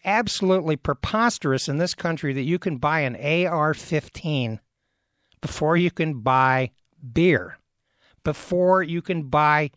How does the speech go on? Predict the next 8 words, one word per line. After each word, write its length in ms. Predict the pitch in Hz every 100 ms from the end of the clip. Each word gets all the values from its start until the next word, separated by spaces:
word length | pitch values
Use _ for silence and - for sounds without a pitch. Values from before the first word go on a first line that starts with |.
| _ _ -
even 340 | 170 160 180
cigarettes 800 | - - 311 294 277 151 104 -
in 100 | 107
some 280 | - 120 92
states. 600 | - - 104 - - - _ _ _ _ _
<laughs> 80 | 285 - _ - -
It's 180 | - -
crazy. 800 | - - 240 302 277 - 95 -